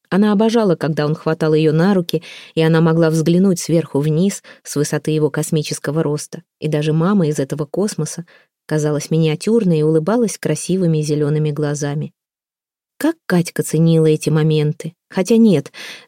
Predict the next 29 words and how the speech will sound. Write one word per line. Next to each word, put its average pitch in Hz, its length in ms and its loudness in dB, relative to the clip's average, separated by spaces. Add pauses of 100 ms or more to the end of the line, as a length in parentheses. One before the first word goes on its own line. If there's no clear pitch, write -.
ценить 185 500 4
с - 60 -10
полным 165 360 2
пониманием 165 600 4
этого 156 260 0
слова 165 460 0
она 160 140 2
не 160 120 2
могла. 165 480 0 (500)
Она 180 220 2
всем 208 260 0
своим 180 300 2
детским 180 380 0
нутром 185 400 2
просто 175 340 -4
подсознательно 175 840 0
чуяла, 180 440 0
что - 240 -6
эта 185 160 -2
родительская 170 600 -2
нежность 175 560 2
даёт 180 340 0
ей 180 140 0
силы, 156 540 -2
заряжает 180 720 0
её 156 160 0
на 156 120 0
будущее 151 520 -4
счастьем 180 680 -4